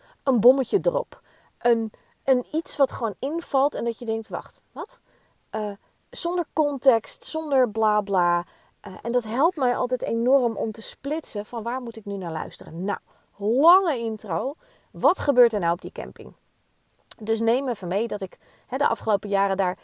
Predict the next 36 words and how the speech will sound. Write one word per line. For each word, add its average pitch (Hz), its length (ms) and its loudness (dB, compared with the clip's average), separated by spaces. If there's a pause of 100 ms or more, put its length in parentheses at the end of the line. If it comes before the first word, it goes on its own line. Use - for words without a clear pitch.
(180)
heel 262 340 4
erg 233 180 -2
in - 80 -10
heb 190 100 -8
zitten 185 260 -12
trainen. 208 360 -4
Dat 247 140 0
dat 262 160 -8
gewoon 262 180 -10
een 240 180 -8
ongoing 233 640 -2
iets 180 260 -12
is 202 120 -10
waar 208 160 -4
ik, 208 140 -6 (340)
nou, - 160 -14
ik - 80 -14
zou 220 140 -6
bijna 220 180 0
zeggen 214 280 -8
dagelijks, 226 720 0 (320)
eh, 202 200 -2
mijn 214 260 2
werk 254 240 2
voor - 160 -8
doe. 180 140 -4
Maar 202 220 -2
ook 311 280 -2
dus 226 220 -8
nu, 214 520 -2 (420)
eh, 196 260 -10
aan - 180 0
het 226 120 -6
ondersteunen 269 680 0
ben 208 260 -2
met, 180 280 -8